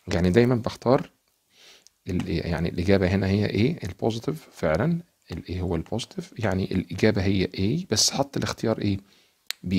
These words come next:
أنا، أنا شخصيًا وقعت في الإيه، في اللعبة دي، خلي بالك بقى.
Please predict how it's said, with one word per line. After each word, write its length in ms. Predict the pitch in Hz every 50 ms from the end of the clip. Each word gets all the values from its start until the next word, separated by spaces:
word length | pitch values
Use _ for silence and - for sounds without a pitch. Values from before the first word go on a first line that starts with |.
| 90 87 - -
أنا، 120 | 123 117
أنا 100 | 107 107
شخصيًا 340 | 104 - - - - 123 123
وقعت 340 | 110 107 - - 90 - -
في 80 | -
الإيه، 260 | - - - 85 87
في 80 | 82 -
اللعبة 300 | 78 82 82 - 87 -
دي، 180 | 78 - - _ _
خلي 280 | _ - 87 85 87 87
بالك 300 | 87 85 78 80 82 90
بقى. 200 | - - _